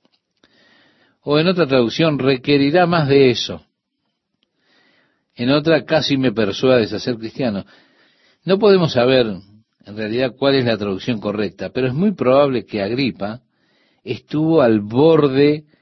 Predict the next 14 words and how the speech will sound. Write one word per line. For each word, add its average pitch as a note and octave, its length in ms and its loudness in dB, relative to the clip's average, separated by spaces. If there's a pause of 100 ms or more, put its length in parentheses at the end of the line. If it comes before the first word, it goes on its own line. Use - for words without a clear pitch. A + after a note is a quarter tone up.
(300)
de F#2+ 320 -2
la G#2+ 140 0
salvación. G2 720 -6 (840)
Yo C#3+ 100 -4
estoy G#3 160 2
seguro F3+ 340 4
que B2+ 80 2
el A#2 60 0
Espíritu C3 420 0
de A2 100 2
Dios C3 220 2
le A#2+ 60 -4
estaba C#3 320 2
hablando G2+ 800 -2